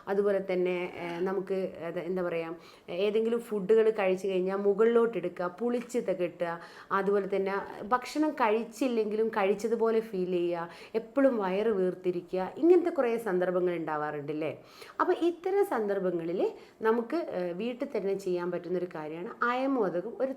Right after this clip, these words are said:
ത്രീ to ഫൈവ് gram അയമോദകം എടുക്കുക. അത്, ഏഹ്, ഒരു ഗ്ലാ-, ഒരു ഒന്നൊന്നര ഗ്ലാസ് വെള്ളത്തിൽ നന്നായി തിളപ്പിച്ച് ആ ഇളം ചൂടോടുകൂടി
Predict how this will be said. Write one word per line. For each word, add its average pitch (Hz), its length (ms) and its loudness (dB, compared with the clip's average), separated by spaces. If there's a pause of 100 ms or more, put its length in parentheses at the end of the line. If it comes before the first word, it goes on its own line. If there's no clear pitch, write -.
ത്രീ 285 140 -2
to 294 120 -4
ഫൈവ് 214 340 0
gram 196 220 -4
അയമോദകം 175 520 -2
എടുക്കുക. 165 340 -8 (380)
അത്, 254 440 2
ഏഹ്, 175 420 -6 (200)
ഒരു 247 160 2
ഗ്ലാ-, 185 220 -2
ഒരു 196 220 -2 (160)
ഒന്നൊന്നര 202 500 -2
ഗ്ലാസ് 180 400 -2
വെള്ളത്തിൽ 175 500 -2
നന്നായി 214 600 0
തിളപ്പിച്ച് 160 600 -6 (480)
ആ 233 100 2
ഇളം 285 380 4
ചൂടോടുകൂടി 196 640 4